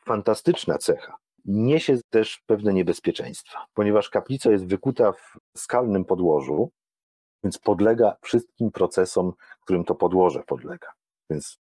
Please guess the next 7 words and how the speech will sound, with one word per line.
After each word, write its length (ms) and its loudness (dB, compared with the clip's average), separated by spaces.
ruchom 360 0
tektonicznym, 880 0
a 80 -2
przede 300 2
wszystkim 400 -2
zmianom 480 0
wilgotności. 800 -4